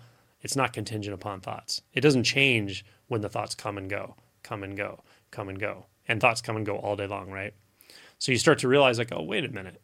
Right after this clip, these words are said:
So whatever I am is not defined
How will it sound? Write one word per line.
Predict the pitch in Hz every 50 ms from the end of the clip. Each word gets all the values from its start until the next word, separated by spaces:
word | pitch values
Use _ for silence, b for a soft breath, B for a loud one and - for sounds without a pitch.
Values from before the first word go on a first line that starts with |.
| _ _ _ _ _ _ _
So | - - 135
whatever | 135 151 190 170 151 131
I | 117 113
am | 117 143 165 151 127 120 120
is | 120 113 104
not | 113 113 113 117 113 113 113 117 - - - _ _ _ _ _ _ _ _ _ _ _ _ _ _ _ _ _ _ _ _ _ _ - _ _ _ _ _ _ _ _ _ _ _ 143
defined | 117 143 117 - - 143 156 185 165 117 107 98 95 90 -